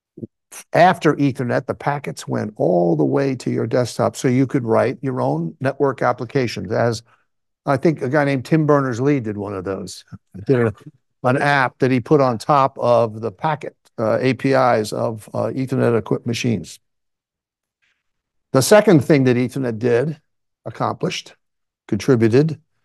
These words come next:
uh, was abundance of bandwidth. The Ethernet installed in my Xerox workstation, not far from here, was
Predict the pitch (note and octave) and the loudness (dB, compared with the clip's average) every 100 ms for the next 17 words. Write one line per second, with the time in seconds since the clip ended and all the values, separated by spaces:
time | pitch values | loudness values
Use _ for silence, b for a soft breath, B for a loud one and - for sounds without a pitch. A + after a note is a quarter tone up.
0 | _ _ _ _ _ _ _ A#2+ A#2+ C3+ | _ _ _ _ _ _ _ 0 2 2
1 | C3 B2+ D#3+ D3 B2+ B2+ C3+ C3+ G#2+ - | 2 4 4 4 2 -2 -2 -2 -4 -10
2 | - _ _ _ _ _ _ _ _ _ | -16 _ _ _ _ _ _ _ _ _
3 | _ _ _ _ A#2 C3+ C3+ C3+ - F#3+ | _ _ _ _ -4 0 2 0 0 0
4 | F3 F#3 E3 D3 A2+ - D#3 D#3 C3+ C3 | 4 4 6 2 -2 2 4 4 2 0
5 | C3+ A2+ C3+ C#3+ C3+ B2+ - - C#3+ D3+ | 0 0 0 0 0 -4 -12 -16 -4 -4
6 | - C3+ G#2 A2+ B2 B2 - B2+ B2 C#3+ | -2 -4 -4 -4 -8 -10 -6 -6 -4 2
7 | C3+ A2+ G2+ A2 B2+ C3+ - _ _ B | 2 2 -2 0 -2 -4 -10 _ _ B
8 | B B B B C#3 C#3 C3 | B B B B 2 4 4